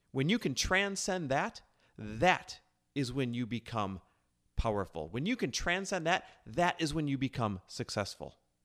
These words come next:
When you can transcend that, that is when you finally step past the one big barrier that tends to hold so many of us back. So I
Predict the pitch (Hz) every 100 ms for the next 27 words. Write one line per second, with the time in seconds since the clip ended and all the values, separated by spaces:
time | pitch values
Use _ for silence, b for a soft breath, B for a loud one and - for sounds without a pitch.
0 | _ _ _ _ _ _ _ _ _ _
1 | _ 131 135 180 175 - 160 151 156 131
2 | 147 104 - _ _ - 120 143 151 127
3 | 123 107 135 127 123 - - - - -
4 | 135 110 - - - b b b - 143
5 | 117 123 139 156 175 208 b b - 117
6 | 170 185 151 165 147 107 92 90 104 -
7 | 139 135 - 120 - 135 113 107 - -
8 | 127 127 131 - - 110 104 107 98 87
9 | - - 82 78 - _ _ _ _ _
10 | _ _ _ _ _ _ _ _ _ _
11 | - 147 131 - _ _ _ _ -